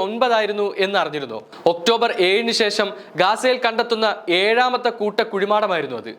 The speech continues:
ഇസ്രായേൽ ക്രൂരത എത്രത്തോളമാണെന്ന് വെളിപ്പെടുത്തുന്നതിന്റെ ഏറ്റവും വലിയ തെളിവാണ് ആ കൂട്ടക്കുഴിമാടങ്ങൾ. ആശുപത്രിയിലേക്ക്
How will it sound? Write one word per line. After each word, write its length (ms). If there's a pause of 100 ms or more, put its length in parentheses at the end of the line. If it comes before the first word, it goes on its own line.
(400)
ഇസ്രായേൽ 400 (100)
ക്രൂരത 340 (240)
എത്രത്തോളമാണെന്ന് 840 (160)
വെളിപ്പെടുത്തുന്നതിന്റെ 800 (180)
ഏറ്റവും 380
വലിയ 140 (120)
തെളിവാണ് 420 (360)
ആ 20 (160)
കൂട്ടക്കുഴിമാടങ്ങൾ. 760 (260)
ആശുപത്രിയിലേക്ക് 760